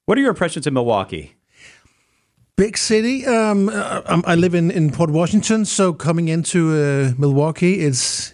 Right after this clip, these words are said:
Speaker 2: it's a big city. It's the size of our capital in Denmark. So it's a big city for me, yeah.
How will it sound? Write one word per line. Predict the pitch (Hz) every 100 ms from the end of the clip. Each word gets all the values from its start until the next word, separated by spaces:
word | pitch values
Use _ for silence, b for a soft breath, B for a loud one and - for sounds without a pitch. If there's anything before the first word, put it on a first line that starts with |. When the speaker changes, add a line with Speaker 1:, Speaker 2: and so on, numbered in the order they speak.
| -
Speaker 2:
it's | 135
a | 117
big | 135
city. | - 139 185 220 _ _ _ -
It's | 139 -
the | 131
size | 139 139 127
of | 127
our | 147 151
capital | - 156 180 190
in | 151
Denmark. | 139 147 165 214 b b b b
So | - 160 160 -
it's | 160
a | 156
big | 185 -
city | 202
for | 190
me, | 214
yeah. | 107 185